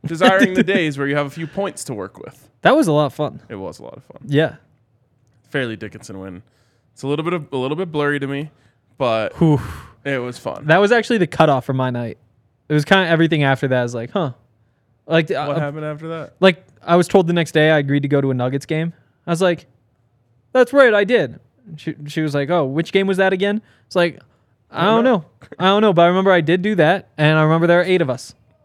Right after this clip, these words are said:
Speaker 1: Man, I just remember they won, and then we started drinking more.
Speaker 2: They, yeah. What a day.
Speaker 1: What a day. Um,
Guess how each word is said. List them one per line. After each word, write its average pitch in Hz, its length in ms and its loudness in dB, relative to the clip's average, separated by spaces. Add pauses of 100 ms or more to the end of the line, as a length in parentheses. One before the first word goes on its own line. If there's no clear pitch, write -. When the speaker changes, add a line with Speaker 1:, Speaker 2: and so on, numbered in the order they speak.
(640)
Speaker 1:
Man, 127 360 -6 (460)
I 131 100 -6
just 143 200 -12
remember 120 880 -6 (680)
they 127 120 -6
won, 123 360 -6
and 113 80 -10
then 113 140 -10
we 107 260 -12 (420)
started 107 340 -10
drinking 104 280 -14
more. 98 400 -12 (320)
Speaker 2:
They, 135 200 -2 (560)
yeah. 131 380 2 (960)
What 165 140 4
a 156 60 4
day. 127 300 0 (180)
Speaker 1:
What 107 160 -10
a 101 60 -12
day. 113 260 -6 (500)
Um, 160 520 -2